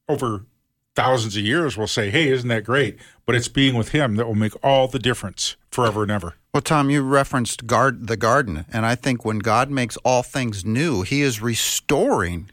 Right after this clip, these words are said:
Speaker 2: creation. In fact, restoring this earth. Remember, heaven and earth come together as a new heaven and new earth on this planet. God will dwell with men for all of eternity, Revelation twenty-one three says. So think back to the garden and the picture that we have of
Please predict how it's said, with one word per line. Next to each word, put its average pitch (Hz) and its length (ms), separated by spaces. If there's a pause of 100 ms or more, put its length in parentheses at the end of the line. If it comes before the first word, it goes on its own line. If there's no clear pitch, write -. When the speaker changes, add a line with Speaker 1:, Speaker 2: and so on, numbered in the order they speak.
Speaker 2:
creation. 135 560
In 113 80
fact, 165 260
restoring 175 560
this 170 200
earth. 185 240
Remember, 147 360
heaven 175 300
and 135 140
earth 123 200 (360)
come 135 280
together 120 560
as 107 220
a 110 140
new 135 300
heaven 104 340 (300)
and 110 260
new 156 240
earth 92 240 (100)
on 180 400
this 160 220
planet. 143 460 (180)
God 143 400 (200)
will 110 140
dwell 117 420
with 120 240
men 113 340
for - 220
all 113 180
of 120 60
eternity, 127 400
Revelation 110 520
twenty-one 117 440 (360)
three 151 220
says. 87 360 (280)
So 131 160
think - 440
back 180 280
to 214 100
the 190 120
garden 113 420
and 107 120
the 92 40
picture 139 320
that 151 120
we 127 100
have 113 160
of 101 140